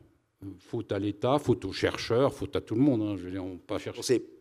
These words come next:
Speaker 2: on sait pas prendre de risques, en fait. C'est un peu
Speaker 1: Bah,
Speaker 2: ça.
Speaker 1: c'est-à-dire qu'on a raté le, on a un peu raté le truc. On, c'est, c'est pas qu'on soit mauvais, mais à un moment donné, voilà. Alors, ce qui, ce qui est étonnant, c'est que les autres l'ont pris, ce virage-là.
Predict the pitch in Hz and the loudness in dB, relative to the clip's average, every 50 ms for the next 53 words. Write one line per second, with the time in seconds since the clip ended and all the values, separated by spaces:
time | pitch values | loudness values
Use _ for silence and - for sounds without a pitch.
0 | _ - 101 87 - 117 - - 113 113 - - 92 82 73 85 92 101 98 - | _ -8 -8 -4 -2 0 0 0 -2 -2 -4 -6 -6 -2 2 2 2 2 2 -2
1 | - - - - - 85 78 - - - - 82 76 - 98 87 110 104 110 113 | -4 -8 -12 -12 -12 -12 -12 -10 -12 -12 -12 -12 -8 0 4 6 8 8 8 8
2 | 110 - - 113 117 - - 117 110 110 95 107 117 - 139 131 123 127 120 113 | 4 2 2 2 0 2 4 6 6 8 8 6 6 6 6 6 6 8 6 6
3 | 110 110 113 117 - 131 127 117 110 117 110 - 131 139 117 135 131 - 180 175 | 8 6 6 4 2 2 2 4 4 2 4 6 6 6 6 6 2 0 -2 0
4 | - 220 202 - - 117 113 110 - - - - - 151 170 196 165 117 - - | -2 -2 0 2 2 2 2 2 -2 -6 -10 -10 -4 -2 0 0 0 0 2 2
5 | 107 78 78 87 90 156 190 208 - 175 104 101 98 101 101 107 110 110 110 101 | 2 2 4 2 2 2 0 0 -2 -4 -4 -4 -4 -2 -2 0 0 0 0 -2
6 | 101 113 113 151 185 202 196 170 113 110 104 95 90 95 - - - 135 156 - | 0 0 2 2 2 2 -2 -4 -4 -4 -4 -6 -8 -12 -12 -12 -10 -10 -10 -10
7 | - - 156 - - - - - 233 - - - 151 143 135 - 156 170 202 175 | -8 -8 -6 -6 -8 -10 -14 -14 -14 -14 -2 2 2 2 4 4 2 2 2 2
8 | - 139 - 123 123 113 143 175 165 170 143 135 131 131 - 139 104 - - 92 | 0 -2 0 -2 2 6 8 6 8 6 4 2 2 2 0 -4 -4 -6 -6 -8
9 | 101 92 95 98 87 80 120 123 143 180 202 | -6 -4 -2 -2 0 2 2 2 2 2 0